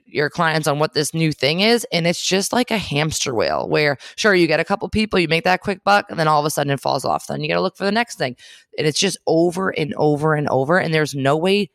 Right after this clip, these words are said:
to scale that. There's no way to build that. You can't build out a team when you're just the one relaunching things. So you really need to figure out what you can do that you can retain clients and then scale and build.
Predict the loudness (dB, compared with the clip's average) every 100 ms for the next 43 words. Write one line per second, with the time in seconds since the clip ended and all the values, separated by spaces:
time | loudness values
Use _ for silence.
0 | -8 -4 -2 -2 -2 0 0 0 -2 -4
1 | 0 2 2 0 -2 0 0 2 0 0
2 | -2 -4 -2 0 0 0 -2 -2 0 0
3 | 0 0 0 0 -4 -4 -4 -4 -2 0
4 | 0 -2 -2 -8 -4 -4 -2 -4 -8 -12
5 | -16 -14 -8 0 2 2 2 2 2 0
6 | 0 0 0 2 2 2 0 0 -2 -4
7 | -4 0 2 2 0 _ _ -6 -6 -6
8 | -6 -4 -4 -2 -4 -4 -4 -2 -2 -4
9 | -4 -2 0 -2 -2 -2 0 0 0 -2
10 | 0 0 0 -2